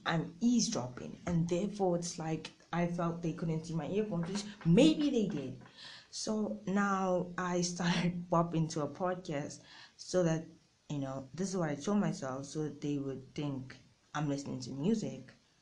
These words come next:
which I wasn't, and I started bopping to a podcast. <sighs>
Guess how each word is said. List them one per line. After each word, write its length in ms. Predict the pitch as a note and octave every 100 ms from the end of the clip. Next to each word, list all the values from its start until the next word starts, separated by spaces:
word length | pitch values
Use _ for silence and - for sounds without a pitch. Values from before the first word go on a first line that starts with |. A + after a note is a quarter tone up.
| _ _ -
which 240 | D#3+ - - F3
I 100 | C#3+
wasn't, 640 | C#3+ A3+ C4+ F3 D3+ -
and 120 | E3
I 40 | E3+
started 440 | E3 E3+ D#3+ D3+
bopping 420 | D#3+ E3+ D#3+ D#3 -
to 100 | D3+
a 80 |
podcast. 840 | C#3+ - G#3+ G3 - B2+ - - - - _ - - - - - - _ _ _ _ _ _ _ _ _ _ _ - - - - - - - - - - - _ _ _ _ _ _ - - _ - _ _ _ _ _ _ _ _
<sighs> 40 | -